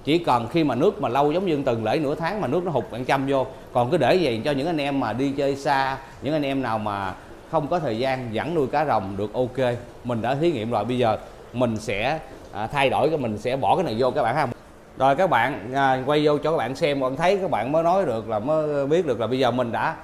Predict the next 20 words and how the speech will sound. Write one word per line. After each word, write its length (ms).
bỏ 260
vô 180
vật 140
liệu 140
lọc 180
trong 80
đây 180
nè. 120
Bạn 140
thấy 100
chưa? 200
Vật 120
liệu 120
lọc 260
mình 120
bỏ 140
hết 180
trơn 180
rồi 100
nè. 100